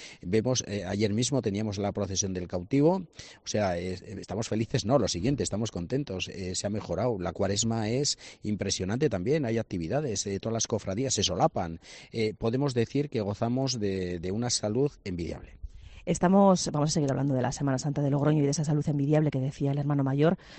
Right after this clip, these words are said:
Speaker 2: pero estamos, como les decía, en la iglesia de Santiago el Real para contarte cómo son las procesiones, los pasos y los sentimientos de la Semana Santa de Logroño. Y en el interior de Santiago el Real se rezuma ahora mismo Semana Santa por los cuatro costados, ¿no? Con los pasos preparados, eh, frente a nosotros ahora mismo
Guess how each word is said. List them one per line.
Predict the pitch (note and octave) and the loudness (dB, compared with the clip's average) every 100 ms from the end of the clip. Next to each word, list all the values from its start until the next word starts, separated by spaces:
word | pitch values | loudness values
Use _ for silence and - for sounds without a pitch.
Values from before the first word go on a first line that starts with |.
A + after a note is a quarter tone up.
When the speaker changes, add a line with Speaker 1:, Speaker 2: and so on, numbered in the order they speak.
| - | -2
Speaker 2:
pero | - | 2
estamos, | E3+ F#3+ C4 | 4 4 4
como | B3 | 4
les | G#3 | 6
decía, | F#3+ A#3+ | 4 4
en | A3 | 4
la | |
iglesia | D#3 E3+ G#3 | 2 2 0
de | |
Santiago | F#3 F3 F3 | 2 2 2
el | E3 | 4
Real | F3+ F3+ | 4 4
para | D3+ C3+ | 2 0
contarte | C#3 C#3+ D#3 F#3+ | 0 -2 0 -2
cómo | D3 D3 | -2 -4
son | D3 C#3 | -2 -2
las | - | -2
procesiones, | B2+ C#3+ F#3 F3+ D#3 | -6 -2 2 2 2
los | C#3 | 2
pasos | C#3+ C#3+ D3 | 2 2 -2
y | C#3 | -2
los | B2+ | -2
sentimientos | C#3+ B2+ C3+ C#3 C#3+ | -2 0 0 2 2
de | |
la | C3 | 0
Semana | C3 C3+ B2+ | -2 -2 -2
Santa | C#3 C#3 C3 | -2 -2 0
de | C3 B2+ - | 0 -2 -2
Logroño. | C3+ D3+ E3 D3 G3+ - - - - | 2 4 6 4 -2 -10 -18 -18 -2
Y | F3 F3+ | 4 6
en | |
el | E3+ | 8
interior | E3+ E3+ G#3 | 6 6 6
de | B3 | 6
Santiago | B3+ A3+ G#3 G#3 | 6 6 8 6
el | G3 | 6
Real | F#3 G3 A3 - - - - | 6 6 4 -2 -14 -20 0
se | F3 | 4
rezuma | D#3+ D3+ E3 | 4 4 4
ahora | D#3+ D#3 | 4 4
mismo | D#3 D#3+ D#3+ C#3+ | 2 2 2 2
Semana | D#3+ D3 C#3+ | 0 0 0
Santa | D3 D3 D#3+ - - - - - | -2 0 0 0 -10 -20 -18 -4
por | D3 | -2
los | C3 - | -2 -2
cuatro | - C#3+ | -2 -2
costados, | C3 C#3 A#2+ B2 | -2 0 0 0
¿no? | C#3+ | -2
Con | D#3+ C3+ | 0 0
los | - | 0
pasos | C3+ D3+ - | -2 -2 -2
preparados, | D3 C3 C3+ E3 D#3+ F3+ - | -2 2 4 4 4 2 -2
eh, | - D3 | -4 -6
frente | D3+ C#3 C3 | -6 -4 -2
a | |
nosotros | C3+ D#3 D3 D3+ | 0 0 0 0
ahora | C3+ | 0
mismo | D3 C#3+ D3+ | -2 0 -2